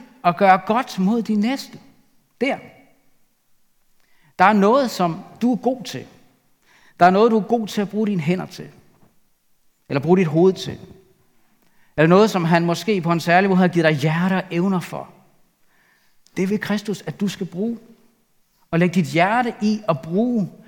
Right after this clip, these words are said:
til gavn for din næste. Kristus vil, at du skal udføre dit arbejde, dine opgaver, hvor det nu end er,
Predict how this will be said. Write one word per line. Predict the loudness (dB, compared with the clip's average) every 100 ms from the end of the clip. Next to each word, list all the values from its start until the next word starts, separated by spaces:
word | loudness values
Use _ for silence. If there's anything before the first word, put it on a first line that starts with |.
| _
til | -10 -2
gavn | 0 0
for | -4 -6
din | -4
næste. | -6 -6 -8 -8 -20 _ _ _ _ _ _ _ _ _ _ _ _ _ _ _ _ -2
Kristus | 0 0 -2 0
vil, | 2
at | 2 -4
du |
skal | -4 -4 0
udføre | 0 0 -2 -2
dit | -2 -4
arbejde, | 0 2 2 0 -2 -2
dine | -4 -4 2
opgaver, | 4 4 0 -2 0 0 -2
hvor | -4 -2
det | 0
nu | 0
end | 0 -4 -2
er, | 0 2